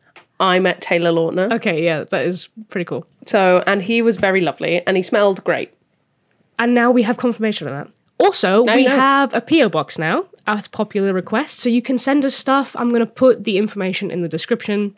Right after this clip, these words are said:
Speaker 2: It's also on our pin post on Instagram at Myths Magic Pod.
Speaker 1: Do not send us food. Fresh food.
Speaker 2: Unless it's in a sealed wrapper. <laughs>
Speaker 1: Yeah, we will not be in-, listen, we like it if you make homemade things, but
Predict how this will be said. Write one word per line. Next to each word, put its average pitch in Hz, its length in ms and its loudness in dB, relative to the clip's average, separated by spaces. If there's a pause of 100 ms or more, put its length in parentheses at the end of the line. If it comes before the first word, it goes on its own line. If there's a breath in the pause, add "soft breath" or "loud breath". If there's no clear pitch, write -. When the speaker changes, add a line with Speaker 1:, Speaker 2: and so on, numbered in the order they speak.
Speaker 2:
It's 214 160 0
also 226 260 2
on 220 80 0
our 190 100 2
pin 220 300 -2
post 196 360 -4
on 202 100 -4
Instagram 160 520 -4
at 170 200 -8
Myths 165 200 -10
Magic 139 320 -10
Pod. - 260 -18 (480)
Speaker 1:
Do 269 180 4
not 247 200 4
send 226 220 2
us 202 160 2
food. 175 340 -4 (1000)
Fresh - 300 0
food. 233 120 2
Speaker 2:
Unless 220 380 2
it's 277 200 0
in 240 140 4
a 208 180 2
sealed 330 380 2
wrapper. 226 380 0 (120)
<laughs> - 120 -8
Speaker 1:
Yeah, 208 320 2
we 196 180 4
will 233 140 6
not 233 260 4
be 226 200 0
in-, 208 260 2
listen, 180 340 -2
we 196 140 0
like 208 260 2
it 226 240 2
if 208 160 -6
you 196 140 -2
make 190 220 -2
homemade 190 500 -2
things, 233 340 0
but 185 260 -2